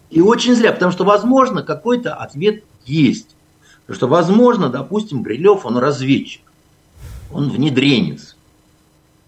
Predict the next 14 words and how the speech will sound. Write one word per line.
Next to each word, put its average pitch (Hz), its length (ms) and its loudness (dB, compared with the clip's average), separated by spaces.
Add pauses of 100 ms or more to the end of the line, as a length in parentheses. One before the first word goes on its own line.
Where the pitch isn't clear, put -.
(720)
И 147 180 2
он 202 300 6
там, 180 240 2
я 170 100 0
не 170 140 -2
знаю, 165 240 -4
загрыз 156 440 2
какого-нибудь 156 640 -4
английского 147 640 -4
генерала. 131 680 0 (2250)
И 127 100 -2
ему 160 480 6
в 160 60 0
награду 190 640 4